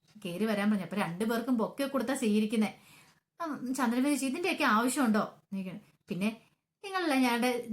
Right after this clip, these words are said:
ചീഫ് ഗസ്റ്റ്, അപ്പൊ ഇങ്ങനെയൊക്കെ വേണ്ടേ? ഒരു ചീഫ് ഗസ്റ്റിന് കൊടുക്കുന്ന ബഹുമാനം മര്യാദ എല്ലാം കൊടുത്ത് വേണം നിങ്ങളെ അകത്തേക്ക് കൊണ്ടുവരാനെന്ന്" പറയണം. അങ്ങനെ അകത്തേക്ക് കൊണ്ടുവന്നപ്പോഴത്തേനും ചന്ദ്രമതിയുടെ കയ്യിലേക്ക്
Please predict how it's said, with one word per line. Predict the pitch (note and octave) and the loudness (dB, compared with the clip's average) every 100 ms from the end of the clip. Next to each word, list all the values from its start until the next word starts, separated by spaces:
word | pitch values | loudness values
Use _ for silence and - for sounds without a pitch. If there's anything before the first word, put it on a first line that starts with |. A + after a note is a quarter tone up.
| A3+ A3 - | -4 -4 -6
ചീഫ് | A3 G#3+ G#3+ | 0 0 0
ഗസ്റ്റ്, | A#3 A#3 G#3+ - - | -4 -2 -4 -4 -4
അപ്പൊ | - | 0
ഇങ്ങനെയൊക്കെ | B3+ C4 C#4 C#4 | 2 2 2 0
വേണ്ടേ? | A#3+ G#3 G3+ E3 - _ - | 2 2 2 0 -10 _ -16
ഒരു | E3+ | -10
ചീഫ് | G#3 E3 E3 | -6 -6 -6
ഗസ്റ്റിന് | G3 F#3+ A3+ | -8 -4 -2
കൊടുക്കുന്ന | A3 G#3+ A3 A3 | 0 0 0 0
ബഹുമാനം | G#3 G#3 G#3+ A3 A#3 - - - - | 2 2 4 2 0 -4 -14 -20 -8
മര്യാദ | B3 A#3+ A#3+ | -2 0 2
എല്ലാം | B3 A#3 B3 | 2 2 0
കൊടുത്ത് | A3 G#3+ B3+ | 2 0 2
വേണം | A3+ A3+ | 2 4
നിങ്ങളെ | G#3 A3 | 4 4
അകത്തേക്ക് | G#3 F#3+ G3+ A#3+ | 2 0 -2 0
കൊണ്ടുവരാനെന്ന്" | G#3+ G#3 G#3 A#3 | 0 2 2 2
പറയണം. | A3 G#3 F#3+ - _ _ _ _ _ _ _ _ | 2 0 0 -4 _ _ _ _ _ _ _ _
അങ്ങനെ | G3+ G3+ | -6 -4
അകത്തേക്ക് | F#3 F3+ F#3+ | -4 -6 -6
കൊണ്ടുവന്നപ്പോഴത്തേനും | G#3 G3+ G3+ G3+ G#3 G#3+ - - - _ _ | 0 0 0 -2 -2 -4 -8 -20 -20 _ _
ചന്ദ്രമതിയുടെ | D4+ B3+ C4 C4 C#4 C4+ | 0 2 4 4 2 2
കയ്യിലേക്ക് | B3 A#3+ A#3 | 2 2 0